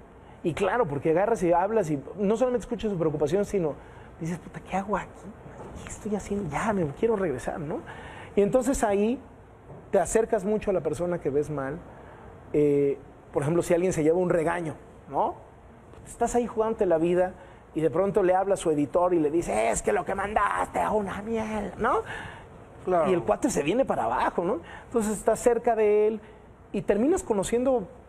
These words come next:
Speaker 1: la profundidad íntima de, de tus compañeros ahí en la guerra. Entonces, pues, hay más que nada una hermandad.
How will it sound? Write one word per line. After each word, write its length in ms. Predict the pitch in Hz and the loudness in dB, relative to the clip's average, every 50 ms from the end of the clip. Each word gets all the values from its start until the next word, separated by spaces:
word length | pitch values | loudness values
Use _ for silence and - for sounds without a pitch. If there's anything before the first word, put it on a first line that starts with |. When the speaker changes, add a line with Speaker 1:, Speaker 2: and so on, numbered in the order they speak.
| - - | -10 -2
Speaker 1:
la 160 | 190 160 156 156 - | 0 0 2 2 2
profundidad 640 | 185 175 165 - 190 175 170 170 170 208 269 302 | 0 0 0 0 0 2 2 4 4 4 4 2
íntima 500 | 294 240 254 269 269 254 233 226 208 175 | 2 2 2 2 2 0 0 0 0 2
de, 240 | 156 143 135 131 120 113 - - | 4 4 4 2 0 -4 -6 -2
de 80 | 139 143 | -2 -2
tus 160 | 131 - - - | -2 -2 -8 -4
compañeros 560 | - 160 143 147 165 185 220 240 240 202 - | -4 -2 0 0 0 2 2 0 0 0 0
ahí 140 | 185 190 208 | -2 -2 0
en 80 | 214 | -2
la 80 | 208 202 | 0 0
guerra. 200 | 220 262 - 175 | 0 -2 -2 -2
Entonces, 420 | 160 - 214 208 220 220 - - - - | -2 -2 -2 0 0 -2 -2 -4 -14 -8
pues, 100 | - - | -2 0
hay 140 | 226 233 214 | 2 2 2
más 180 | 208 196 - | 0 0 0
que 100 | - 208 | 0 0
nada 140 | 185 185 180 | 2 2 2
una 140 | 185 180 165 | 2 2 0
hermandad. 300 | 139 139 147 156 170 - | 0 0 2 2 2 2